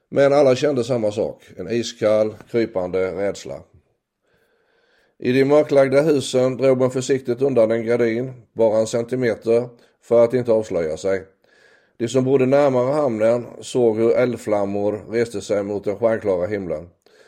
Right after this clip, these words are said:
som om någon tänt en fackla stor nog att lysa upp hela Blekinge. Lågorna dansade i vinden, kastade oroliga skuggor över hustaken och fick många att tro att det otänkbara nu blivit verklighet, att kriget äntligen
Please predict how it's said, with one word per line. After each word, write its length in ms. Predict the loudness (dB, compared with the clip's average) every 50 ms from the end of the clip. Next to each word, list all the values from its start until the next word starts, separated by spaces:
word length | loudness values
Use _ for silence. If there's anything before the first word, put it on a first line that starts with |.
| _ _
som 220 | _ -4 -2 0
om 100 | 0 2
någon 280 | 2 2 2 2 0 0
tänt 300 | 0 2 2 2 0 -2
en 100 | -4 -4
fackla 560 | -2 -2 -2 -2 -4 -4 -2 0 0 -2 -2 -6
stor 380 | -14 -16 -8 -6 -2 -2 0 0
nog 360 | 0 0 -2 -2 -4 -8 -12 -18 _ _ _ _ _
att 160 | -16 -8 -4
lysa 260 | -4 -4 -4 -2 0
upp 200 | 0 0 0 -2
hela 220 | -2 -2 -2 -2 -2
Blekinge. 480 | -2 -4 -4 -6 -8 -10 -10 -10 -10 -12 -14 _ _ _ _ _ _ _ _ _ _ _ _ _ _ _ _ _ _ _ _
Lågorna 560 | -4 -2 0 0 2 2 2 4 4 4 4 4
dansade 440 | 2 2 0 0 0 0 0 0
i 60 | 0 0
vinden, 600 | 0 0 -2 0 2 2 2 2 2 -2 -6 -14 _
kastade 440 | -4 -4 -2 -2 -2 -2 0 2 2
oroliga 480 | 2 2 2 2 2 2 0 -2 -2 -4
skuggor 460 | -2 -2 -2 -2 -2 -2 -2 0 0
över 260 | 0 0 0 0 -2
hustaken 720 | -4 -4 -6 -4 -2 -2 -2 -2 -4 -6 -6 -6 -6 -8 -10 _ _ _ _
och 120 | -12 -10
fick 120 | -10 -6 0
många 320 | 0 2 2 2 0 0
att 80 | -2 -2
tro 360 | -2 -2 -2 -2 -2 -2 -4
att 100 | -2 -2
det 80 | -2
otänkbara 600 | -4 -2 -2 -4 -4 -2 0 0 0 2 0 0
nu 200 | -2 -2 -2 -4
blivit 280 | -4 -4 -6 -8 -4 -4
verklighet, 600 | -2 -2 -2 -4 -6 -8 -6 -6 -8 -8 -10 -16 -20 _ _ _ _ _ _ _ _ _
att 180 | -12 -12 -12 -6
kriget 680 | -2 0 2 2 0 0 -2 -6 -6 -8 -12 -8 -6
äntligen 600 | -4 -4 -4 -4 -4 -4 -2 0 0 0 -2 -2